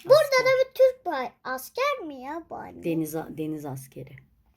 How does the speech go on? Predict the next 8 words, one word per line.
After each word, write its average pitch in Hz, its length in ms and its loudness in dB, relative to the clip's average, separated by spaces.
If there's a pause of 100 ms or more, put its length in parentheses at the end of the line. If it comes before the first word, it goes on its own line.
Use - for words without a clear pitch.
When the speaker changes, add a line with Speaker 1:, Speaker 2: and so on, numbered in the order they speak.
(500)
Speaker 1:
Burada 381 280 2
bir 330 100 0
deniz 392 280 4
askerimiz 226 720 -4
varmış 214 400 -10
arkadaşlar. 262 460 -10
Ben 262 240 -4
bilmiyordum. 233 600 -6